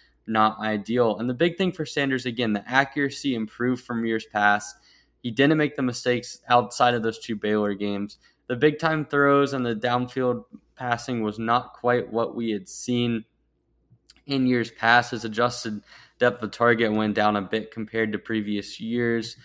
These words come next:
Wasn't really the level of downfield passer. And then also in the running game, he was able to use his legs quite a bit, but it still probably wasn't quite as much in the design run game as what we've seen. He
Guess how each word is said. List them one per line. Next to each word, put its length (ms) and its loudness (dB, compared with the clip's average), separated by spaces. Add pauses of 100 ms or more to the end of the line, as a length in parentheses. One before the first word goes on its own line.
(280)
Wasn't 360 2
really 380 4
the 100 2
level 320 0
of 80 -4
downfield 500 -2
passer. 440 -4
And 100 -2
then 80 -4
also 340 -2
in 60 0
the 120 -2
running 360 0
game, 340 -2 (320)
he 120 -2
was 120 0
able 200 2
to 80 2
use 220 0
his 140 -6
legs 300 -4
quite 220 -2
a 80 -4
bit, 280 0
but 100 -4
it 100 -6
still 220 -2
probably 320 -4
wasn't 520 -4
quite 520 -4 (380)
as 160 -4
much 220 -4
in 80 -2
the 100 -2
design 460 -2
run 300 0
game 180 -6
as 100 -6
what 140 -4
we've 160 -6
seen. 220 -6
He 100 -4